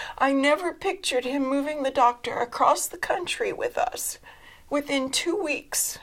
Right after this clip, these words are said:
of when we moved, he moved. So we had the same doctor, and, and that was just more proof to me that God's got this. No matter what happens, God loves Krista more than I do,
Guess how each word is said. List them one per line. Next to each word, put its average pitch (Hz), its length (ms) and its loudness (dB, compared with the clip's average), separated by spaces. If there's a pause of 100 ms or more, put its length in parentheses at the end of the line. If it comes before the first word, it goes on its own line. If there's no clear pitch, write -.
of 240 140 2
when 262 240 2
we 254 140 2
moved, 214 460 -4
he 233 180 -2
moved. - 520 -8 (1120)
So 277 240 4
we 277 180 -2
had 294 220 4
the 262 80 -6
same 269 340 2
doctor, 302 500 -2 (1300)
and, 311 240 2
and 349 220 -2
that 359 220 6
was 349 200 -4
just 302 260 -4
more 285 460 2
proof - 580 -4
to - 160 -6
me 226 440 -4
that - 240 -4 (240)
God's 294 300 2
got - 320 -6
this. - 400 -6 (560)
No 285 120 2
matter 302 320 4
what 294 320 4
happens, 294 880 -2 (760)
God 285 360 6
loves 277 320 0
Krista - 480 -2
more 269 260 0
than 285 180 0
I 247 240 0
do, - 440 -8